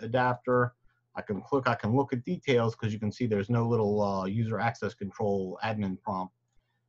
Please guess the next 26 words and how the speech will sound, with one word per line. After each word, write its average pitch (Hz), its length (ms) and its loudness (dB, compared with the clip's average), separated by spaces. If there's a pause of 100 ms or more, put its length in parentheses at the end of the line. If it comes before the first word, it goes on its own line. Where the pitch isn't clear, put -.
So 107 120 0
I 92 60 4
can 95 160 -4
see 139 200 2
these 113 240 4
details, 104 720 0
but 101 160 -2
if 104 100 -6
I 107 80 2
go 117 160 2
to 107 80 4
hit 127 200 -2
the - 60 -6
properties, 101 800 2
it - 140 -14
says, 90 240 -6
"Nope, 131 400 2
uh, 107 380 0
what's 123 280 0
the 123 120 2
administrator 113 560 0
password 101 560 -2
or 98 80 -2
what's 98 240 -6
Jason's 92 420 -8
password?" 65 600 -16